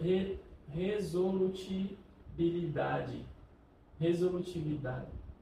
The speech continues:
Uma ferramenta que, de fato, eu posso utilizar pra favorecer a, a, a recuperação desse profissional, desse atleta, que, sem dúvida alguma, vai precisar, em algum momento, tratar alguma lesão.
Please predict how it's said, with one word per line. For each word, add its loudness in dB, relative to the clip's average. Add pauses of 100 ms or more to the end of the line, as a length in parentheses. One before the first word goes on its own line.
(1500)
Uma 2
ferramenta 6
que, -4
de -4
fato, 4
eu -2 (160)
posso 6
utilizar 4
pra 6 (500)
favorecer 6
a, 0 (720)
a, -
a 2
recuperação 4
desse -2
profissional, 0
desse -2
atleta, 0 (440)
que, 2
sem -2
dúvida 4
alguma, 4
vai 2
precisar, 0
em 4
algum 0
momento, -4 (320)
tratar 6
alguma 0
lesão. 0